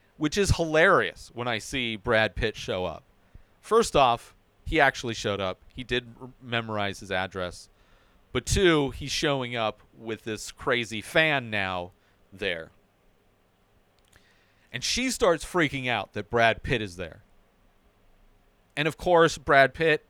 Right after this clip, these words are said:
is eating snacks as he was eating outside of the st-, after the, the music video shoot. Dre-, Dave tries to use Brad showing up as another reason she should leave.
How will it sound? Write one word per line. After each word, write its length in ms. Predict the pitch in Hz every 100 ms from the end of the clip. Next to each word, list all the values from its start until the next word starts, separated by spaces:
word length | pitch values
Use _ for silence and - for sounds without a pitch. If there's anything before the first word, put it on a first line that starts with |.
| _ _ -
is 200 | 139 156
eating 300 | 131 117 113
snacks 600 | - 147 139 135 - - -
as 500 | 123 135 139 135 -
he 140 | 151
was 240 | 135 127 127
eating 460 | 139 135 135 131
outside 680 | 131 127 - - 123 123 123
of 140 | 117 107
the 100 | 107
st-, 220 | - 104
after 220 | 120 -
the, 200 | 110 107 117
the 140 | 101 95 120
music 260 | 127 131
video 260 | 127 123 123
shoot. 360 | - 139 127 - _ _ _ _ _ _ _ _ _ _ _ _ _ _ _ _ _ _ -
Dre-, 380 | 147 151 165 160 123 -
Dave 240 | 151 160
tries 420 | - - 156 175 -
to 120 | 170
use 180 | 165 131
Brad 560 | - 127 131 131 131
showing 440 | 120 - 123 117 113
up 220 | 117 -
as 320 | 117 117 107 -
another 640 | 123 120 123 135 131 139
reason 500 | 123 127 127 139 135
she 220 | 127 139
should 240 | 127 120 107
leave. 480 | 107 120 156 -